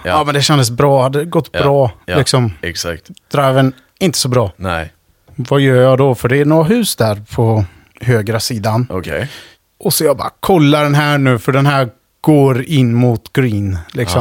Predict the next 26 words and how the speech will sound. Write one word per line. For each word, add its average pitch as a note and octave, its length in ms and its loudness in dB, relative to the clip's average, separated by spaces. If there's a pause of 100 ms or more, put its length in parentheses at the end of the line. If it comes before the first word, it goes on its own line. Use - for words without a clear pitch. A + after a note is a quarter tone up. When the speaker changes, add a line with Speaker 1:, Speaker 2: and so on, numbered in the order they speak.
Speaker 1:
Aha. A#2+ 80 2
Speaker 2:
Nej, C#3 140 0
det B2 160 -2
var C3 140 2
en A#2 100 -2
kort - 360 -6
par G2 300 -2
fyra. G#2+ 480 -2
Speaker 1:
Sa C#3 200 -2
du B2+ 100 -2
till, D3 260 -4
förlåt, C#3 340 -2
men A#2 120 -2
sa C#3 120 0
du B2 60 0
till C3 220 -4
dem G#2+ 200 -2
i A2+ 160 -2
huset? G2 680 -4 (200)
Speaker 2:
Nej, B2 260 -2
Speaker 1:
Eller F2+ 140 -2
Speaker 2:
nej. A#2+ 340 -2 (380)
Speaker 1:
i A#2 80 -2
Speaker 2:
Nej. A2+ 100 2
Speaker 1:
bollen? G#2+ 520 -4
Speaker 2:
I, B2+ 380 0